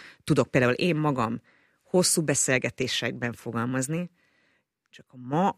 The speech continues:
magyar politikában nem, nem lehet eladni gondolatokat úgy, hogyha az embernek tizenöt percébe kell, kerül az, hogy kifejtse. Öm, és azt gondolom, hogy megtanulni azt, hogy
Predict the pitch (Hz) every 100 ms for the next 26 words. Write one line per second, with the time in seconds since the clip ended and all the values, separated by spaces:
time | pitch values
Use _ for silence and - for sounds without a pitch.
0 | - 131 135 123 - 139 131 139 - 147
1 | 143 156 151 - _ _ 170 208 190 143
2 | 139 - - _ _ _ _ - 202 196
3 | 156 139 147 123 147 139 123 127 127 139
4 | 127 120 - 117 110 - 160 208 123 -
5 | 117 120 139 135 135 127 - 220 220 180
6 | - 151 135 - 135 120 - 123 123 -
7 | - 143 123 123 - 131 - - - 104
8 | - - - _ - - - - - -
9 | 139 143 131 - 139 - 196 247 185 156
10 | 151 147 147 208 - 320 254 170 151 147
11 | - 147 -